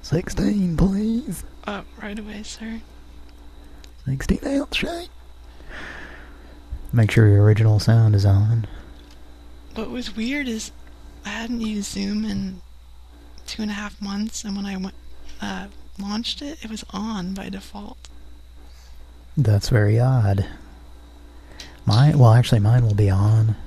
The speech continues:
Speaker 1: but as soon as someone joins, it turns it back off on both devices. So you have to, I have to just, I just constantly, well, you know, when we add somebody,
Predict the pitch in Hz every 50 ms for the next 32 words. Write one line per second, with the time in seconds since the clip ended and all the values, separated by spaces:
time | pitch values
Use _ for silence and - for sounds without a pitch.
0 | - - 110 101 101 101 - - 117 107 104 104 - - 120 117 113 113 110 104
1 | 101 95 104 101 104 110 110 113 113 110 110 101 - - - - - - - -
2 | - - - 151 117 - - - - 117 113 117 110 110 107 110 107 101 95 -
3 | - 110 104 104 107 107 107 - - - - 110 104 110 110 113 110 110 110 -
4 | - - - - - - - - - - - - - - 139 117 110 113 110 110
5 | 107 - - 117 113 110 104 - - - - - - 113 107 110 107 101 - -
6 | 123 113 107 110 - - - 107 101 - - - - - - - - - - -
7 | - - - - - - - - - - - - - 160 135 107 110 - - -
8 | 113 104 104 - - - 117 107 104 104 101 101 - - - 117 107 104 - -
9 | - - - - - - - - _ - - - _ _ _ _ - - 123 101
10 | 92 92 - - - - - - 123 107 101 113 113 110 110 110 110 107 - -
11 | 117 110 110 113 113 117 110 -